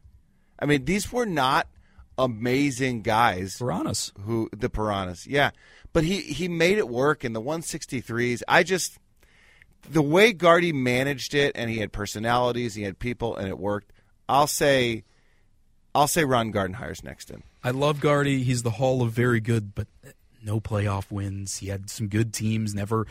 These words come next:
Speaker 2: incredible team. I, I can't see it happening. Pete, what do you think?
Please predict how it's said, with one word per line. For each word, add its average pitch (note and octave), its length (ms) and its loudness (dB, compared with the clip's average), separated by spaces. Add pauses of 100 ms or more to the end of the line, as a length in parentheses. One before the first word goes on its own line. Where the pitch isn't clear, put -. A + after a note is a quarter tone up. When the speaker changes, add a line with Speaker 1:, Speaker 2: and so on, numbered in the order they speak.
(260)
Speaker 2:
incredible A2+ 640 2
team. A2+ 240 -4
I, G2+ 260 -6 (220)
I F#2+ 120 -6
can't - 280 -10
see F#2+ 120 -8
it - 80 -10
happening. G2 340 -4
Pete, C#3+ 200 4
what C3 100 4
do B2 60 4
you G#2 60 0
think? - 280 -10